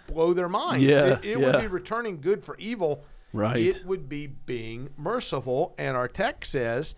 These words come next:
Speaker 1: "If I do that, I will be shown mercy."
Speaker 2: Yeah. Yeah. So those, those are three ways. There's a fourth way.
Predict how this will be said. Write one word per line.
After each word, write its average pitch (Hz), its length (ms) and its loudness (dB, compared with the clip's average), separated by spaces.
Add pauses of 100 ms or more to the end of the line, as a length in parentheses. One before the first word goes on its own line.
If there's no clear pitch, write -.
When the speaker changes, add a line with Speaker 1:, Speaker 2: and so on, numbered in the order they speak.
(260)
Speaker 1:
"If 123 220 -12
I 101 140 -10
do 160 260 -6
that, 120 400 -4
I 113 220 -4
will 131 180 -4
be 135 140 -4
shown 92 400 -12 (200)
mercy." - 360 -16 (240)
Speaker 2:
Yeah. 76 240 -12 (680)
Yeah. 92 140 -8
So - 220 2
those, 127 340 4
those 135 240 4
are 110 60 2
three 131 340 2
ways. 107 340 2
There's 110 140 -4
a 104 60 -10
fourth 127 380 0
way. 98 300 -4